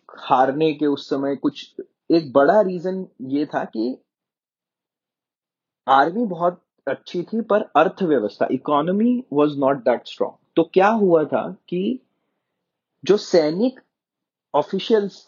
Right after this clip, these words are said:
थे, उन्हीं को ही जागीर दे दी गई थी, तो वो अपनी जागीर से ही उनको कमा लेना होता था। ये वैसे ही वो फ्रेंच फ्यूडलिस्टिक अरेंजमेंट है कि तुम जब हमको सेना देनी होगी,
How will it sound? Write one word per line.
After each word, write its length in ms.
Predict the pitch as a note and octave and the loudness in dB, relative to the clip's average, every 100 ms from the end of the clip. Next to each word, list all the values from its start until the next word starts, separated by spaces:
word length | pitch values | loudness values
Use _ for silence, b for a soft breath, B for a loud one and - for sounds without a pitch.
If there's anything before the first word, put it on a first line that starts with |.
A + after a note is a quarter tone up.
| - | -12
थे, 60 | G#2 _ _ _ _ _ _ _ _ _ _ _ _ _ - | -12 _ _ _ _ _ _ _ _ _ _ _ _ _ 0
उन्हीं 420 | F#3+ F3+ A#3 B3+ | 2 2 2 2
को 240 | A#3+ G#3+ | 2 2
ही 280 | G3 G#3+ D#4+ _ _ _ _ _ _ - | 4 0 -4 _ _ _ _ _ _ -4
जागीर 640 | A#2+ C#3+ C#3 D3+ F#3 F3 _ _ _ C#3 | 2 4 2 0 -2 -2 _ _ _ 0
दे 180 | C#3+ | 2
दी 140 | C3+ C#3 | 2 2
गई 180 | C#3 C3 | 2 0
थी, 200 | - F3+ | -4 -2
तो 140 | F#3 | 2
वो 80 | F3+ | 4
अपनी 300 | F3 F3+ F3+ | 2 0 0
जागीर 460 | D3+ C3 C#3 E3 | 4 2 2 -6
से 140 | D#3+ F3 | -4 -4
ही 60 | |
उनको 300 | E3 D3+ D3 | -4 -6 -6
कमा 300 | D#3 C#3 A#2+ | -4 -4 -4
लेना 260 | C#3 D#3 E3+ | -4 -4 -6
होता 280 | F3+ F3+ G#3+ | -6 -2 -2
था। 100 | - | -2
ये 400 | D#3+ F3+ A3 G#3+ | 0 2 2 -2
वैसे 420 | C3+ D3 D#3+ D#3+ G#3 | -2 2 2 0 -4
ही 80 | |
वो 120 | F#3+ G3 | -2 -6
फ्रेंच 600 | - D#3+ E3+ - - _ _ _ _ - | -2 -2 -2 -12 -18 _ _ _ _ 0
फ्यूडलिस्टिक 600 | D#3+ D3 D#3+ D3+ - D#3 | 2 4 2 2 0 2
अरेंजमेंट 540 | B2+ B2 A#2 A2+ G#2 | 4 2 0 -4 -6
है 80 | - _ _ _ _ - | -10 _ _ _ _ -2
कि 80 | |
तुम 300 | D#3 D#3+ D#3 | 0 0 0
जब 160 | D#3+ D#3+ | 2 2
हमको 260 | D#3+ D3+ D#3+ | 2 -2 0
सेना 360 | E3 C#3+ D#3 | 2 2 2
देनी 200 | D#3+ D#3+ | 2 2
होगी, 400 | F3 F3+ G3+ - | 0 -2 -4 -6